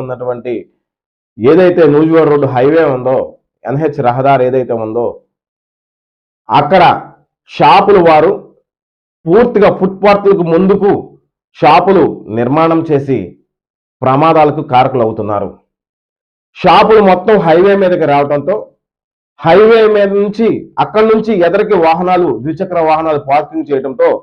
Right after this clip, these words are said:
వాహనాలు తప్పుకోవడానికి కూడా ఖాళీ ఉండటం లేదు. అందుట్లో హనుమాన్ జంక్షన్ నూజివీడు రోడ్డుగా, నూజివీడు రోడ్డు అంటే ఎప్పుడూ రద్దీగానే ఉంటుంది. ఆ రద్దీగా ఉన్నప్పుడు ఆ నేషనల్ హైవే మీద వెళ్ళేటువంటి లారీలు కానీ,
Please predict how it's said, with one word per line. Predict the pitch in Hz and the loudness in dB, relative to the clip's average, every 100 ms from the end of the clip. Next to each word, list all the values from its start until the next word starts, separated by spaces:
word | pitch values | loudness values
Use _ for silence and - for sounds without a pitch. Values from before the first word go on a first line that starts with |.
| _ _ _ _ - 113 | _ _ _ _ -6 0
వాహనాలు | 147 180 185 165 160 | 2 4 2 2 0
తప్పుకోవడానికి | 143 151 156 147 143 | -2 -2 0 0 -2
కూడా | 143 127 107 110 _ 117 | -2 -2 -2 -6 _ -4
ఖాళీ | 120 127 117 | -2 -2 -4
ఉండటం | 113 110 117 | -4 -6 -4
లేదు. | 110 101 98 _ _ 113 | -4 -6 -12 _ _ -4
అందుట్లో | 139 175 175 156 | 0 0 2 2
హనుమాన్ | 139 156 175 175 | 2 0 0 0
జంక్షన్ | 160 151 165 175 - _ _ 110 | -2 -4 -8 -10 -12 _ _ -4
నూజివీడు | 131 165 175 165 | 0 2 4 2
రోడ్డుగా, | 147 143 143 139 | 2 2 2 2
నూజివీడు | 147 175 180 156 | 0 2 2 0
రోడ్డు | 147 139 | 0 -2
అంటే | 135 160 143 | -4 -4 -6
ఎప్పుడూ | 143 175 139 | -6 -6 -4
రద్దీగానే | 123 127 160 147 143 117 | -6 -4 -4 -2 -6 -10
ఉంటుంది. | 113 104 101 95 _ _ - | -14 -18 -20 -20 _ _ -4
ఆ | 123 151 | 0 2
రద్దీగా | 160 165 226 208 185 | 2 2 2 4 2
ఉన్నప్పుడు | 175 170 165 202 226 - _ - | 2 -2 0 -2 -2 -8 _ -4
ఆ | 131 143 | -2 0
నేషనల్ | 180 196 190 | 0 0 0
హైవే | 165 165 160 | 2 2 0
మీద | 156 | 0
వెళ్ళేటువంటి | 156 147 147 147 131 107 - 107 107 | 0 -2 -2 -2 -2 -4 -10 -8 -2
లారీలు | 113 139 170 165 | 0 0 -2 -2
కానీ, | 160 160 | -2 0